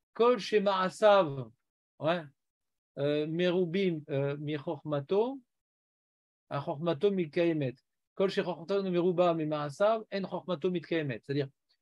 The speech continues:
tout celui qui a plus d'action que de sagesse, alors sa sagesse, elle, elle, elle, elle est, elle, elle, elle, elle, elle se perpétue. Celui qui a plus de sagesse que d'action, alors sa, sa, sa sagesse, elle se perpétue pas. Alors, il demande à Rabbi Yonah, c'est quoi ? Comment je peux faire plus de mitzvot que ce que je connais ?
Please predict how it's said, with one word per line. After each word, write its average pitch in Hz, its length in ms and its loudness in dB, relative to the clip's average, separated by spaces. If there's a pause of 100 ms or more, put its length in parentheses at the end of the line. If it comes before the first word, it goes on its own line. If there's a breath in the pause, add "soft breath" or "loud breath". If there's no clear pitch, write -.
(120)
tout 226 120 -10
celui 240 260 0
qui 233 60 6
a 196 60 10
plus 196 260 0
d'action 208 460 4
que 170 120 2
de 160 120 4
sagesse, 185 720 0 (480 soft breath)
alors 143 140 -2
sa 190 100 -2
sagesse, 202 440 2
elle, 170 180 0 (240)
elle, 160 240 2
elle, 165 220 2
elle 165 140 2
est, 160 240 2
elle, 151 200 -4
elle, 156 280 2
elle, 151 200 -2
elle, 156 240 0
elle 147 80 -6
se 165 120 -4
perpétue. 151 480 0
Celui 196 300 -6
qui 208 60 4
a 190 60 4
plus 233 180 -4
de 214 40 -4
sagesse 202 360 2
que 190 80 0
d'action, 202 560 -2 (540)
alors 170 280 6
sa, 175 380 2
sa, 160 320 0
sa 160 140 -4
sagesse, 196 340 0
elle 175 100 -2
se 180 60 -4
perpétue 165 400 -2
pas. 120 80 -8
Alors, 113 120 -4
il 123 40 -4
demande 185 180 0
à 185 40 2
Rabbi 180 120 0
Yonah, 180 140 -2
c'est 196 120 -4
quoi ? 170 160 -4 (320)
Comment 226 240 0
je - 100 -8
peux 190 120 -8
faire 165 240 -4
plus 240 260 -6
de 208 100 2
mitzvot 196 380 0
que 202 80 -8
ce 175 100 -6
que 185 100 -2
je - 100 -14
connais ? 160 320 -4